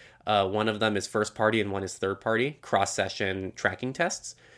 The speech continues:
And one is iframe ca-, uh, they're both iframe cache, but one is first party, one's third party. First party, the only three browsers that protect against this are LibreWolf, Mullvad browser, and Tor.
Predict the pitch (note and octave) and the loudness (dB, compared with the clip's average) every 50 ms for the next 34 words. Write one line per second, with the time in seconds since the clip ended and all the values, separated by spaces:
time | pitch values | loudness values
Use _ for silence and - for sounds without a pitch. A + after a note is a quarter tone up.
0 | - - - - - G2+ G2 G2+ G2+ G#2 G#2 G#2+ G#2+ G#2+ A2 G2 - - G#2 G2+ | -20 -20 -10 -6 -4 -4 -2 0 2 4 4 4 4 4 2 0 0 2 2 2
1 | G2+ F#2+ - - G2+ G#2 G#2 - A#2 G#2+ G#2+ G#2 - A#2+ - - A2 A2 G#2 A#2 | 2 0 0 2 2 2 2 0 -2 -2 -2 -4 -8 -12 -4 -2 0 0 2 2
2 | A2+ B2 A#2+ A2+ - G#2 G#2+ G#2+ - - G2+ F#2+ F#2+ - G2+ F#2 F#2 - - - | 2 2 2 2 2 0 -2 -2 -2 -4 -6 -6 -6 -6 -6 -6 -6 -6 -6 -6
3 | - G2+ G2 F#2 - - G2 F#2+ - - - G2 F#2 F#2 F#2+ F#2 F#2 - - G2+ | -4 -4 -4 -4 -4 -6 -8 -10 -6 -4 -4 -2 -2 -4 -6 -6 -6 -4 -2 -2
4 | F#2+ F2+ - - F#2+ F#2 F#2+ F#2+ F#2+ - - C#3+ C3+ C3 - - - B2+ A#2 A#2 | -2 -2 -2 -6 -6 -4 -4 -6 -6 -2 2 2 2 2 0 -2 0 2 4 4
5 | A#2+ A#2+ A#2+ A#2+ A#2+ A2+ G2+ A2 G#2 G#2 A2+ A#2+ A#2 A#2 - A2+ A#2+ A2+ - A2+ | 4 2 2 0 0 -2 0 0 0 2 2 0 0 -2 -2 -2 0 0 2 2
6 | G2+ F#2+ F#2+ G2 G#2 A2 G#2+ G#2+ G#2+ G2+ - G2+ F#2 F#2+ - - - - A2 - | 2 2 2 0 0 0 0 -2 -2 -2 0 0 2 2 0 -2 -6 -12 -6 -2
7 | - G#2+ - G#2+ G#2 G#2+ - - - G#2 F#2+ - G2+ F#2 F2+ G2+ G#2 G2+ A2 G#2+ | 0 0 0 2 0 0 0 0 -2 -4 -2 0 0 0 0 0 0 2 2 4
8 | G#2 G#2+ G#2+ G#2+ G#2 - - - _ - - _ _ - G#2+ A2 A2 A2 G#2 A2+ | 4 4 4 2 2 -2 -6 -20 _ -20 -20 _ _ -2 2 4 4 4 4 4
9 | G2+ G2+ G2 G#2+ G2 G2 F#2+ F#2+ - F#2+ F#2+ F#2 F2+ - - A#2 A#2+ C3 C3+ D3 | 2 2 2 0 0 0 0 -2 -2 -4 -6 -6 -8 -6 -2 0 2 2 2 0
10 | D3 - | -2 -6